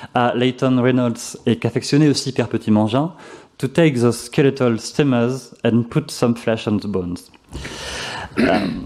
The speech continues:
il est évident qu'avec un tel credo et avec, euh, une approche aussi centrée sur la dimension historique, pragmatique et en un mot, euh, finalement humaine,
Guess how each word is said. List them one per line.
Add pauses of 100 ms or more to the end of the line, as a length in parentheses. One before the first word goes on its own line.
(300)
il
est
évident
qu'avec
un (200)
tel
credo (300)
et
avec, (100)
euh, (440)
une
approche
aussi
centrée
sur
la
dimension
historique,
pragmatique
et
en
un
mot,
euh,
finalement
humaine,